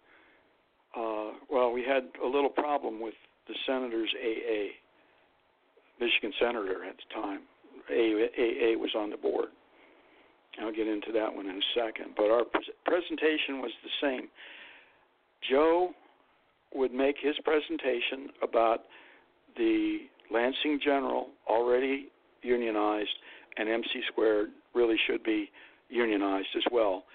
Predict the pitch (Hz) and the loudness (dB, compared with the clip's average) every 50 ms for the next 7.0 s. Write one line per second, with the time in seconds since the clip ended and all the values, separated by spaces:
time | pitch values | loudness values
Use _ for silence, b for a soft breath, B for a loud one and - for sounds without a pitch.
0 | B B B _ - - - 120 117 - - 120 117 113 110 - 123 131 123 120 | B B B _ -12 -8 -8 -8 -8 -6 -2 0 0 0 0 0 0 0 0 0
1 | 104 104 104 101 - - _ _ _ - 110 107 110 110 107 107 107 123 151 165 | 0 -2 -6 -8 -12 -18 _ _ _ 0 0 0 2 0 0 0 2 2 4 4
2 | 165 - - - - - - - _ _ _ _ - 104 104 101 - 110 - 147 | 2 2 -2 -4 -4 -6 -8 -10 _ _ _ _ -4 -4 -4 -2 -2 -2 0 0
3 | 151 - - - - - - - - 101 104 107 - 110 107 - - _ _ - | 0 0 -2 -6 -6 -6 -6 -6 -8 -10 -10 -8 -8 -8 -10 -12 -18 _ _ -20
4 | - - - 110 - - - - - 104 101 104 104 - 110 101 - 135 143 - | -20 -16 -14 -10 -8 -8 -8 -2 2 2 4 4 2 0 -2 -2 0 0 0 0
5 | - - 120 113 - - 117 123 135 - - - - - 123 117 107 107 - - | -2 -8 -6 -6 -6 -8 -10 -12 -14 -14 -14 -16 -6 -4 -4 -4 -4 -6 -10 -14
6 | B B B B B B B B B B B B - 110 107 104 104 101 101 | B B B B B B B B B B B B -2 0 0 0 0 -2 -2